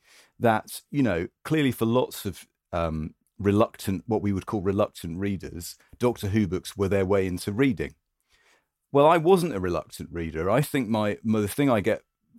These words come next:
I got from Terence, and I don't know how you, Una, and Matthew would feel about this as well, is that sense that it was all there for the taking.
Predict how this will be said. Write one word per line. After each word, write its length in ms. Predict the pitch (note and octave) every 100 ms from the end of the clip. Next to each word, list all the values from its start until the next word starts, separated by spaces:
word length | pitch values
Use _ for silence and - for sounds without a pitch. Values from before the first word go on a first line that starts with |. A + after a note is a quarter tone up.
| -
I 120 | G2+
got 180 | G#2 G#2+
from 160 | - F#2
Terence, 440 | - C3+ G2+ F2
and 80 | F#2
I 60 | F#2
don't 200 | G#2+ E2
know 140 | F#2+
how 140 | F#2+ F#2
you, 360 | F#2+ G#2+ G#2+
Una, 480 | F#2+ E2+ F#2 F2+ F2
and 160 | F2+ F#2
Matthew 380 | F#2+ - F#2
would 120 | F2 E2
feel 300 | - F#2 E2+
about 240 | D#2+ E2
this 160 | F2+ -
as 100 | F2+
well, 180 | G#2+
is 260 | F#2 G#2 F#2
that 240 | B2 A#2+
sense 400 | - - A#2+ A#2+
that 240 | - A#2+ A2+ _ _ _ _ _ _ _
it 140 | - C#3
was 140 | B2
all 340 | B2+ D#3 F3+ C#3
there 260 | F2+ D#2+
for 120 | -
the 100 | D#2+
taking. 520 | D#2 E2 C#2+ - -